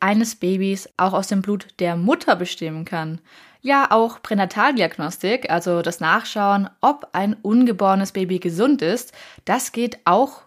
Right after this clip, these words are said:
mittlerweile über eine einfache Blutentnahme. Im mütterlichen Blut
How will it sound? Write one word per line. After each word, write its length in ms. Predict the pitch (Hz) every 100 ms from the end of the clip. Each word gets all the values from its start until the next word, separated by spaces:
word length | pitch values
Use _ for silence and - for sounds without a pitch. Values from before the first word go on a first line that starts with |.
| _ -
mittlerweile 520 | 214 247 180 185 208
über 320 | 202 185 190
eine 260 | 180 190 -
einfache 400 | 180 185 214 240
Blutentnahme. 800 | 311 339 233 175 165 160 160 - _ _ _ -
Im 140 | 214
mütterlichen 520 | 240 269 311 294 277 214
Blut 380 | 202 226 247